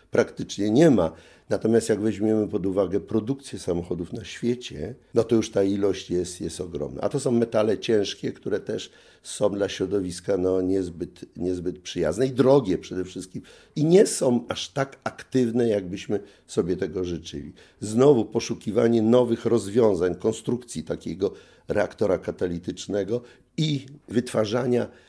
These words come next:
materiałów katalitycznych metodami plazmowymi z zastosowaniem metali, które na przykład kobaltu, niklu, które są znacznie tańsze. To jest pewna przyszłość i tu się bardzo dużo w tym obszarze dzieje. A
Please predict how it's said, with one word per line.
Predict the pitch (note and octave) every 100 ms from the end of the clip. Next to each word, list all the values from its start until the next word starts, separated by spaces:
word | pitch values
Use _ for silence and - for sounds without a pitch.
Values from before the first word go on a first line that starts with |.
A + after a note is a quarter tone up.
| _
materiałów | A2+ A#2 - A2+ B2+ A2+ -
katalitycznych | G#2+ A2+ G2 G2 - - G#2
metodami | G2+ A2 F2 G#2+
plazmowymi | G#2 A2 G#2 A2+ A2 C3 C3 - - _
z | G#2+
zastosowaniem | F#2+ B2 - B2 B2 B2 B2 B2+ A#2+
metali, | A#2+ A#2+ A2+ A2+
które | - G#2+
na | A2
przykład | - - -
kobaltu, | - D2 - B2 - D#2
niklu, | G2 A2+ F#2+ F#2
które | - -
są | C3
znacznie | G#2+ A#2 - - A#2+ - -
tańsze. | C3 C#3+ C3 - - -
To | -
jest | G#2+ G2+ -
pewna | G2 G2
przyszłość | F2+ - F#3 G2 -
i | -
tu | -
się | G2
bardzo | E2+ G2 E2+
dużo | D2 F2 E2+ - - _
w | - -
tym | F2+
obszarze | F2 - E2+ D2 C#2+
dzieje. | C2 B1+ A#1+ - - - - - _ -
A | - F#2 F#2+ F#2+